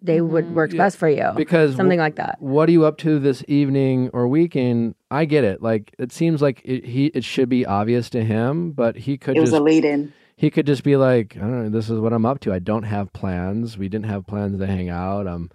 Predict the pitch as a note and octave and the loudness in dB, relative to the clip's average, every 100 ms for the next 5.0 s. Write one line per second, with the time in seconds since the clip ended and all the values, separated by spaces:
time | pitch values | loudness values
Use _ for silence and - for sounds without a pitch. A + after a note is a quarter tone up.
0 | _ _ _ - G#2+ G#2+ - - - - | _ _ _ -6 -2 -2 -4 -14 -20 -14
1 | - A2 G#2 F#2 - _ _ _ _ - | -4 -2 0 -2 -8 _ _ _ _ 0
2 | B2+ C#3+ C#3 B2+ A2 A2 B2 A#2 G2+ - | 2 4 4 4 2 0 2 2 0 -4
3 | - C#3+ C3+ B2+ - - F#3 C#3 E3+ G3+ | -2 2 2 0 -4 -6 -4 2 2 2
4 | C#3+ - - A2+ C#3 D#3+ C3 A2 G#2+ G2 | 0 -4 -4 -2 2 2 2 0 0 -2